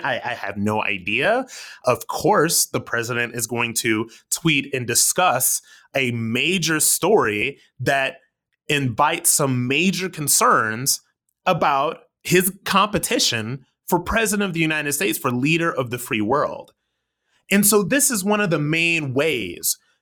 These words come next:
that the media, this is one of their tactics that they use to kind of discredit this story. And what this leads into right now, and this is a supercut that I want you to listen to, this is basically Biden denying this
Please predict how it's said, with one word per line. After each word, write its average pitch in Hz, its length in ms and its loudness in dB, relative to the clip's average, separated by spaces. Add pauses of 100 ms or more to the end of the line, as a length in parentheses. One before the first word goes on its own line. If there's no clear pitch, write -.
that 147 160 2
the 147 80 -2
media, 139 680 0 (300)
this 185 140 2
is 190 80 -4
one 170 160 2
of 135 100 -2
their 123 140 0
tactics 156 640 -6
that 117 160 0
they 113 80 0
use 123 440 0 (220)
to 156 80 -2
kind 175 300 -2
of 135 80 0
discredit 147 540 -2
this 127 140 2
story. 135 460 2 (320)
And 151 160 0
what 165 220 0
this 277 240 2
leads 190 280 2
into 160 280 0
right 120 220 2
now, 127 280 -4
and 123 140 -2
this 185 180 2
is 165 240 2 (240)
a 175 60 0
supercut 165 580 2
that 131 100 -2
I 135 40 -2
want 151 280 -2
you 135 40 -2
to 113 80 2
listen 120 380 0
to, - 220 -10 (480)
this 196 400 4
is 269 260 2 (140)
basically 180 840 0 (200)
Biden 175 500 2
denying 135 680 -2
this - 400 -2